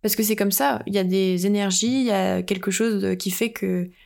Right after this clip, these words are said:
on peut juste pas s'entendre avec tout le monde, mais tant mieux en fait, parce que si on s'entendait avec tout le monde, ce serait peut-être plus compliqué. Je sais pas trop, mais c'est très bien comme ça, je pense. Il faut, il faut aussi s'écouter et se dire que plaire à tout le monde, c'est, c'est pas bien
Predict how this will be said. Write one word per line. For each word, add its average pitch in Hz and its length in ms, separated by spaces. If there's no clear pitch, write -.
on 196 100
peut 196 140
juste 220 300
pas 226 200
s'entendre 208 400
avec 185 240
tout - 140
le 190 100
monde, 240 260
mais 196 140
tant 208 160
mieux 214 260
en 185 60
fait, 185 220
parce 185 200
que - 80
si - 160
on 202 60
s'entendait 208 400
avec 190 220
tout 190 120
le 190 60
monde, 233 140
ce 190 100
serait 180 200
peut-être - 380
plus 226 160
compliqué. 202 540
Je 196 100
sais 190 140
pas 208 100
trop, 214 240
mais 180 340
c'est - 220
très - 120
bien 240 140
comme 202 180
ça, 196 160
je 185 120
pense. 175 280
Il 190 60
faut, 220 340
il 196 140
faut 240 160
aussi 226 280
s'écouter 208 800
et 180 380
se - 160
dire 196 360
que 185 200
plaire 202 260
à 208 80
tout 202 140
le 190 60
monde, 202 160
c'est, 170 560
c'est - 220
pas 185 140
bien 165 300